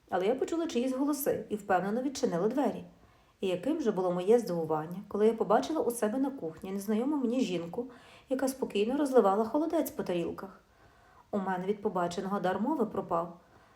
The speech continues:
Вона навіть посміла мене запитати, хто я і що мені треба. «Я господиня цього дому, а от хто ви?» — я ледве себе стримувала. На це вийшов з кімнати і мій чоловік. «Олю,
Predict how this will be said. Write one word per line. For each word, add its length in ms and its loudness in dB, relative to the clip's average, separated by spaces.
Вона 300 2
навіть 340 2
посміла 420 2
мене 260 0
запитати, 540 -2
хто 360 -2
я 220 0
і 60 -4
що 260 -2
мені 200 0
треба. 480 0
«Я 160 -4
господиня 540 -4
цього 260 -6
дому, 380 0
а 120 0
от 140 0
хто 260 -4
ви?» — 240 4
я 160 -6
ледве 280 -4
себе 220 2
стримувала. 640 0
На 120 4
це 160 4
вийшов 300 4
з 60 -6
кімнати 420 0
і 60 0
мій 180 -2
чоловік. 520 0
«Олю, 400 6